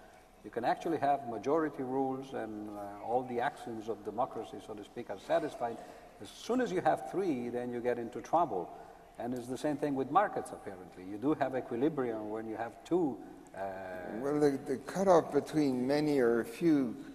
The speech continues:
Speaker 2: come to different places. Game theory, it seems, between two and three.
Speaker 1: Uh-huh.
Speaker 2: But it may be possible that we find something where we get a good theory for three and four
Speaker 1: And
Speaker 2: is
Speaker 1: not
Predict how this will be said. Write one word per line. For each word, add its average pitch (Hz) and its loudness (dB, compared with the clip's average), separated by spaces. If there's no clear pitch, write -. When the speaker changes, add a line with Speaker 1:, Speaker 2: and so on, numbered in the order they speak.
Speaker 2:
come 135 0
to 113 4
different 117 0
places. 131 -4
Game 170 2
theory, 113 2
it 123 -16
seems, 127 0
between 113 -2
two 131 -2
and 101 -4
three. 101 -2
Speaker 1:
Uh-huh. 110 -4
Speaker 2:
But 117 4
it 135 -2
may 180 4
be 139 6
possible 123 2
that 117 0
we 117 0
find 135 2
something 127 -2
where 117 2
we 107 -2
get 120 2
a 117 0
good 117 -2
theory 120 2
for 117 -8
three 123 0
and 101 -2
four 135 2
Speaker 1:
And - -2
Speaker 2:
is 113 -4
Speaker 1:
not 95 2